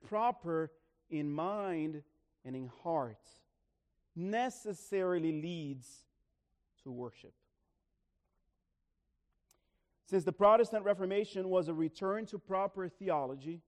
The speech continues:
the goal of the Protestant Reformation was the proper doxology, the proper worship of God. As we look at our text today, we'll be reminded of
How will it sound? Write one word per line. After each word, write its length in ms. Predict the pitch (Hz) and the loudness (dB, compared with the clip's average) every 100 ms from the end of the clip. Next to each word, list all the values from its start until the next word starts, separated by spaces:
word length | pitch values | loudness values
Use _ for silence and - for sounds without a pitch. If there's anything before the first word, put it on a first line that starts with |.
| _ _ _ _ _ - | _ _ _ _ _ -8
the 120 | 151 | -6
goal 440 | 131 180 220 202 - | 0 4 6 4 2
of 140 | 170 | -2
the 80 | 151 | -4
Protestant 600 | - 185 180 175 - 170 156 | -6 0 0 0 -4 -8 -4
Reformation 880 | 165 156 156 156 156 - 151 233 - _ _ _ _ _ _ _ _ _ _ | -4 -2 -4 -2 -4 -6 -8 -8 -10 _ _ _ _ _ _ _ _ _ _
was 540 | 160 165 165 160 160 - | 0 4 6 4 0 -4
the 80 | 147 | -6
proper 720 | - - 185 185 180 175 170 - _ _ _ _ _ _ 147 | -6 -2 2 2 2 -4 -4 -8 _ _ _ _ _ _ -6
doxology, 960 | 151 - - 156 156 147 117 95 90 _ _ _ _ _ _ _ - | -6 -6 -4 0 0 -2 -6 -16 -18 _ _ _ _ _ _ _ -6
the 80 | |
proper 720 | - - 190 196 190 190 190 - _ _ _ _ | -6 2 4 4 2 -2 -2 -4 _ _ _ _
worship 640 | 139 147 180 190 - - - _ _ _ _ _ _ _ _ _ _ _ - | -6 2 2 2 -4 -14 -14 _ _ _ _ _ _ _ _ _ _ _ -18
of 160 | 110 104 | -16 -14
God. 120 | 92 64 _ _ _ _ _ _ _ _ _ _ _ _ _ | -18 -18 _ _ _ _ _ _ _ _ _ _ _ _ _
As 140 | 139 127 | -10 -2
we 60 | |
look 180 | 147 165 | 0 4
at 60 | 165 | 6
our 120 | 143 | 4
text 360 | 139 175 165 - | 4 2 2 0
today, 260 | 151 156 | 4 4
we'll 160 | 156 156 | 4 2
be 120 | 151 | 2
reminded 500 | 151 151 165 175 160 | 2 2 2 2 0
of 120 | 156 | -2